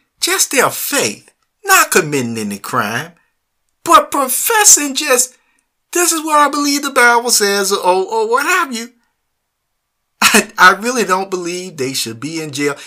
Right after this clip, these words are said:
And I've felt for years, and I've said it in prayers for years to God, "Release them," even though I, you know, I can't tell God what to do. But that's the way I've always felt.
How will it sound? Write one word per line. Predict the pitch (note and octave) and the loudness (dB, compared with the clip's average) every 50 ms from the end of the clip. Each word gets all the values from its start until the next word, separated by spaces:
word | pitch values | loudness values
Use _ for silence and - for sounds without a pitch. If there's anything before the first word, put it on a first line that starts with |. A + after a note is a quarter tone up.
| - - | -14 -6
And | A#2 D3 | -4 -2
I've | G3+ A#3+ G#3+ - | -2 0 -2 -4
felt | - - - F3+ F#3 F3 E3+ - | -4 -4 -4 -2 -2 -2 -4 -6
for | - - C3 A#2 | -8 -6 -6 -6
years, | A2+ B2 D3+ F#3+ F#3 D#3+ C3 A#2+ | -6 -8 -6 -4 -2 -2 -2 -2
and | C3+ C#3 F#3 | -2 -2 -2
I've | B3 C#4+ C4 | -2 -2 0
said | - - - C#3+ D#3+ F3 | 0 2 2 2 0 -2
it | F#3+ G3 | -4 -6
in | G#3 A3+ G#3+ | -6 -6 -8
prayers | - - C4+ B3+ A3 F3 C3+ - | -8 -10 -10 -8 -6 -6 -6 -6
for | - | -6
years | A#2 G#2+ G#2 F#2+ F#2+ D#2+ E2 - - - | -8 -8 -10 -12 -14 -14 -16 -14 -14 -12
to | - G#2 | -10 -10
God, | A#2 A2 G2+ F2+ D#2+ D2+ - _ _ _ _ _ _ _ _ _ _ _ _ _ _ _ _ _ _ _ | -8 -8 -8 -10 -12 -16 -18 _ _ _ _ _ _ _ _ _ _ _ _ _ _ _ _ _ _ _
"Release | G#3+ B3+ E4+ E4+ E4 D#4 E4 F4 F#4+ G4 G#4 G#4 G#4 G#4 F#4 - - - - - | -6 -4 -4 -2 -2 -4 -4 -2 0 2 4 6 6 6 6 6 4 2 2 0
them," | - - E4 D#3 C3 B2+ C3 C3 C3 F3+ | 0 2 2 4 4 2 0 0 0 0
even | G3+ A3 A#3 | 0 2 4
though | G#3 A#3 A3+ F3 | 6 6 8 8
I, | F#3+ G3 F#3+ - - _ - | 6 4 4 2 -6 _ -4
you | F#3 G3+ F3+ | -4 -4 -2
know, | D#3+ C#3 B2 | -2 -2 0
I | C3 E3 G3 G3 | 2 2 2 2
can't | - D#3 C#3+ C3+ C3+ | 2 0 -2 -2 -2
tell | - C3+ B2+ B2+ | -4 -4 -4 -4
God | B2+ C#3 C#3 B2+ B2+ B2 C#3+ | -2 -2 -2 -2 -2 -4 -6
what | C#3+ C#3 | -8 -8
to | - C#3+ | -10 -12
do. | C3 D3 D#3+ E3 E3 - - - - - - | -10 -8 -10 -10 -10 -14 -18 -18 -18 -8 0
But | G#3 G#3+ A3+ G#3+ F3 D#3 | 4 4 4 4 2 2
that's | A#3 C4 C#4+ C#4+ - | 2 2 2 2 0
the | - A#3 A3+ | -2 -4 -4
way | G3 F3+ F3 E3+ F3 - - | -2 -2 -2 -2 -2 -4 -2
I've | - D3 C#3 C3+ C3+ - _ _ | 0 0 0 -2 -4 -10 _ _
always | - E3+ F3 F3+ F#3 F#3 F3+ F3+ F3+ F3+ _ _ _ _ _ _ - B2+ A#2+ B2 C3+ C3+ C3 C3+ C3+ B2+ B2 B2 - - - _ _ _ _ _ _ _ - | -6 -4 -4 -4 -4 -6 -6 -8 -10 -14 _ _ _ _ _ _ -16 -10 -8 -6 -4 -4 -4 -4 -6 -6 -6 -6 -6 -6 -8 _ _ _ _ _ _ _ -16
felt. | - - - - - G3 G3+ G3 G3 G3+ - _ - - | -12 -10 -6 -2 0 2 4 4 2 0 -4 _ -20 -20